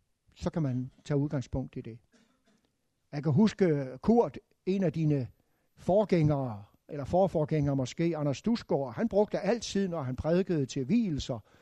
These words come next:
og begravelser, så var det altid med udgangspunkt i epistlen. Det synes jeg lige er enøjet nok. Men han, det rummer en pointe, som ikke er helt tosset, og som også godt kan udvikle vores vielsestaler og begravelsestaler. Det er at prøve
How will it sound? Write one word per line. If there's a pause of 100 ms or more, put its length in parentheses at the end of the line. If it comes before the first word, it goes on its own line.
(220)
og
begravelser,
så
var
det
altid
med
udgangspunkt
i
epistlen.
Det
synes
jeg
lige
er
enøjet
nok. (580)
Men
han, (120)
det
rummer
en
pointe, (960)
som
ikke
er
helt
tosset, (540)
og
som
også
godt
kan (200)
udvikle
vores
vielsestaler
og
begravelsestaler.
Det
er (840)
at
prøve